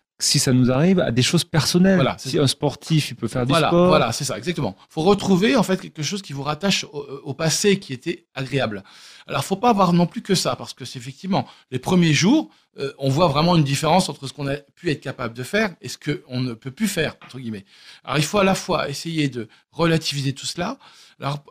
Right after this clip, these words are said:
Speaker 2: à moi, j'ai essayé de m'accrocher à des choses qui étaient mon quotidien au niveau du son, de l'environnement,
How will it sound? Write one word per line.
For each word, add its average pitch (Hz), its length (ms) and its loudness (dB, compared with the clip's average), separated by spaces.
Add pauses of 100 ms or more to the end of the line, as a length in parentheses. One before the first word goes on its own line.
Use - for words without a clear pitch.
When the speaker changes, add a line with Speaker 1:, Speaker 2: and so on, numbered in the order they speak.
Speaker 2:
à 147 80 0
moi, 196 160 6
j'ai 165 140 4
essayé 185 200 0
de 170 60 2
m'accrocher 165 640 0
à 135 100 -10
des 143 120 -10
choses 139 260 -4
qui - 80 -18
étaient 123 140 -12
mon 113 120 -2
quotidien 139 460 -6
au - 20 2
niveau 123 200 0
du 113 140 -10
son, 190 460 -2
de 123 60 -8
l'environnement, 143 720 2